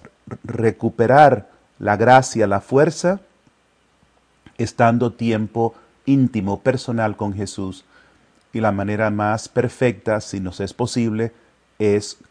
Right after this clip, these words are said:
con la Eucaristía. <coughs> Otra cosa que vemos en este evangelio, Jesús se va a este lugar para estar solos,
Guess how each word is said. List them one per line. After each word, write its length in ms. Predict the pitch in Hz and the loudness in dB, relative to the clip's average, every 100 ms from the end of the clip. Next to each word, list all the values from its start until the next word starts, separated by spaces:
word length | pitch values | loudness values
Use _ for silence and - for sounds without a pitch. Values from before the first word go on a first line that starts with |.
| _ - | _ -6
con 380 | 110 104 107 98 | -4 -4 -4 0
la 300 | 101 107 - | 0 0 -6
Eucaristía. 1120 | 107 101 95 101 95 92 - 104 101 87 82 - _ _ _ _ _ _ _ _ _ _ _ _ _ _ _ _ _ _ _ _ _ - | -8 -8 -6 -8 -8 -10 -10 -8 -4 -4 -6 -12 _ _ _ _ _ _ _ _ _ _ _ _ _ _ _ _ _ _ _ _ _ 2
<coughs> 80 | 202 240 226 - _ _ _ _ _ _ _ _ - | 2 0 -12 -16 _ _ _ _ _ _ _ _ 0
Otra 360 | 139 139 175 | 2 4 4
cosa 380 | - 156 156 139 | 6 4 4 2
que 220 | - 101 | 2 -2
vemos 560 | 95 107 110 123 - - _ _ _ | 2 0 0 -4 -6 -16 _ _ _
en 140 | 101 101 | -6 -6
este 240 | 107 127 | -4 -2
evangelio, 640 | 110 101 113 117 98 90 - _ _ _ _ _ _ _ _ _ - | -2 -4 -4 -4 -4 -6 -8 _ _ _ _ _ _ _ _ _ -6
Jesús 580 | 110 - 131 156 175 - _ _ - | -4 0 2 2 0 -12 _ _ -20
se 280 | - 110 | -6 -4
va 140 | 101 123 | 2 2
a 20 | |
este 240 | 156 143 | 2 -2
lugar 480 | 117 104 107 117 117 _ _ _ _ _ _ _ _ _ _ _ _ _ _ _ _ - | -2 2 2 2 -2 _ _ _ _ _ _ _ _ _ _ _ _ _ _ _ _ -2
para 140 | 101 | -2
estar 260 | 98 - 117 | 0 -2 -2
solos, 640 | - 190 143 98 87 - | 0 0 2 -2 -6 -16